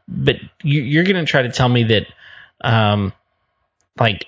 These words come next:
a third of my house is gonna be increased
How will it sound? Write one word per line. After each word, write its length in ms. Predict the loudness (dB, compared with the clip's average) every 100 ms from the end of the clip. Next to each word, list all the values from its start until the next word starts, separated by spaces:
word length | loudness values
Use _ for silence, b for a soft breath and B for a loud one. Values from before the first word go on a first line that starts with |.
| _
a 120 | -4 -4
third 520 | -4 -2 0 2 0
of 140 | 0
my 180 | 0 0
house 720 | 0 0 0 0 -2 -6 -8 -16 _ _ _ _ _ _ _
is 540 | 0 2 4 0 -2 -2
gonna 180 | 0 0
be 260 | 2 0 0
increased 680 | -2 0 2 2 0 -4